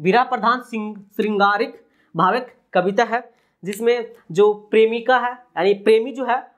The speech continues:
वो अपना प्रेमिका के बारे में, यानी अपनी जो नायक है, वो अपना नायिका के बारे में उसका गुणगान बताता है कि कैसे उसका बस याद से ही, ठीक है, कि उसको जब याद करता है, उसकी जब याद आती है, यानी प्रेमिका के जब, जब उसको याद आता है, तो उसको याद मात्र से ही,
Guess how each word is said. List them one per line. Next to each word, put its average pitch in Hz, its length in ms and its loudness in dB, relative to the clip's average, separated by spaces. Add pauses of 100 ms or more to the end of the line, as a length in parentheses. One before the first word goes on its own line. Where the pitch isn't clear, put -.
(120)
वो 190 80 -6
अपना 226 140 -4
प्रेमिका 220 680 0
के 233 220 -2
बारे 202 220 2
में, 214 200 -4
यानी 202 280 0
अपनी 208 280 2
जो 190 280 0
नायक 185 300 2 (100)
है, 233 200 -2
वो 220 140 2
अपना 240 240 -4 (340)
नायिका 196 360 2
के 254 120 -4
बारे 220 220 2
में 233 80 -4
उसका 247 280 -2 (140)
गुणगान 202 480 0
बताता 196 400 0
है 214 120 -4
कि 220 240 -10 (260)
कैसे 233 280 2
उसका 240 360 -2
बस 254 260 0
याद 220 460 2
से 226 80 2
ही, 156 180 -4 (320)
ठीक 226 100 -2
है, - 360 -2 (140)
कि - 260 -16
उसको 226 280 0
जब 226 180 2
याद 196 400 2
करता 233 260 0
है, 220 340 -4
उसकी 220 240 -6
जब 208 160 2
याद 196 280 2
आती 247 180 -2
है, 226 60 -6
यानी 226 80 -4
प्रेमिका 208 440 0
के 220 280 0
जब, 202 260 0
जब 220 180 4
उसको 220 200 0
याद 190 280 4
आता 220 200 -2
है, 220 60 -6
तो - 280 -18
उसको 202 160 0
याद 190 340 4
मात्र 247 340 0
से 247 140 0
ही, - 260 -2